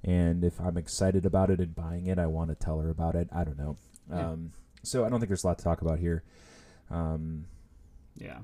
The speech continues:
Speaker 1: on number two. So number three.
Speaker 2: Make the effort to find out more about your wife.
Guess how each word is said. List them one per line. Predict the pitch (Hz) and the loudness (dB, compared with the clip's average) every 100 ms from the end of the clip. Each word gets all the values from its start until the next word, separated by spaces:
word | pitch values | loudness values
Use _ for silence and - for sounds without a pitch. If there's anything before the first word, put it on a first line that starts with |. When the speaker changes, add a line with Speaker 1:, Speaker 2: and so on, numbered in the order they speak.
| - | -10
Speaker 1:
on | 92 87 | -4 -2
number | 82 80 | -2 -4
two. | 67 67 | -6 -2
So | 104 | 2
number | 110 151 143 | 4 4 2
three. | - 98 85 76 87 107 - _ _ _ _ _ _ _ _ - - - _ _ _ - | 2 0 2 0 -2 -6 -14 _ _ _ _ _ _ _ _ -20 -18 -18 _ _ _ -12
Speaker 2:
Make | 107 113 175 - - - | -4 -2 -2 -4 -16 -8
the | 120 135 - | -6 -4 -2
effort | 127 - 110 - - - | -2 0 -4 -4 -10 -10
to | - | -10
find | 123 - 120 117 | -8 -4 -4 -2
out | 113 107 107 | 0 0 -2
more | 101 110 117 131 | -4 -4 -4 -4
about | 107 101 101 104 | -6 -6 -6 -8
your | 101 | -10
wife. | 92 113 98 - - | -8 -8 -10 -16 -20